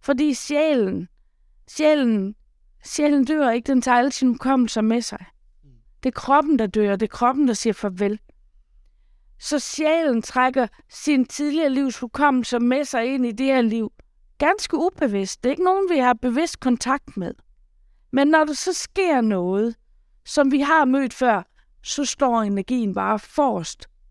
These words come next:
Speaker 1: puff, i vores underbevidste hukommelse, og skubber sig til den bevidste hukommelse, og derfor bliver den lige pludselig så stort. Så, ja.
Speaker 2: Nej, øh, f-, øh, afslut bare.
Speaker 1: Ja, og, og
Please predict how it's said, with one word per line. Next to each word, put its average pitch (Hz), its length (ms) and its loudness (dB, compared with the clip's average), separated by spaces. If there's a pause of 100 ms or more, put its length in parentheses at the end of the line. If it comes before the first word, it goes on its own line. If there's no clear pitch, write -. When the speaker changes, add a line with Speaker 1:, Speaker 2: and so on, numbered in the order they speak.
(120)
Speaker 1:
puff, - 400 -6 (300)
i 262 80 2
vores 220 360 2
underbevidste 233 720 0 (380)
hukommelse, 247 640 0 (360)
og 247 140 2
skubber 302 420 -2
sig 262 240 -2
til 254 200 0
den 247 160 0
bevidste 240 500 0
hukommelse, 208 600 0
og 202 100 -4
derfor 247 300 2
bliver 220 260 -2
den 190 160 -2
lige 226 120 -2
pludselig 220 360 -8
så 220 120 -8
stort. - 360 -10 (1040)
Så, - 160 -14 (720)
ja. 277 120 0 (1300)
Speaker 2:
Nej, - 220 0 (200)
øh, 175 220 4
f-, - 200 -6 (100)
øh, 135 160 2
afslut 180 300 -4
bare. 156 180 -4 (340)
Speaker 1:
Ja, 294 220 2 (340)
og, 285 220 2
og 277 160 0